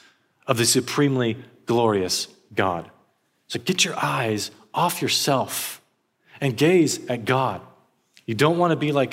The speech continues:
King Nebuchadnezzar. I saw this in a commentary by James Montgomery Boyce. He highlights this passage in, in Daniel four to illustrate Romans eleven thirty-six negatively. So King Nebuchadnezzar asks,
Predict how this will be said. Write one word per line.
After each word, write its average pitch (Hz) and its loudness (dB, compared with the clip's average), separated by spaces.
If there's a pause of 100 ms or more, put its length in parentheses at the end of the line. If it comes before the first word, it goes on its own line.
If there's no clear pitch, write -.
King 139 -2 (280)
Nebuchadnezzar. 113 0 (160)
I 110 -6
saw 120 2
this 113 -2
in 110 -4
a 98 -4
commentary 107 -2 (360)
by 98 2 (280)
James 120 -2
Montgomery 107 0
Boyce. 95 -2 (540)
He 127 -2
highlights 131 2
this 107 -2
passage 101 -2
in, 98 -6 (120)
in 110 -6
Daniel 107 0
four 113 0 (240)
to 143 -6
illustrate 120 0
Romans 104 -2
eleven 107 2
thirty-six 107 -4
negatively. 95 -4 (260)
So - 0
King 151 -2
Nebuchadnezzar 127 2
asks, 104 0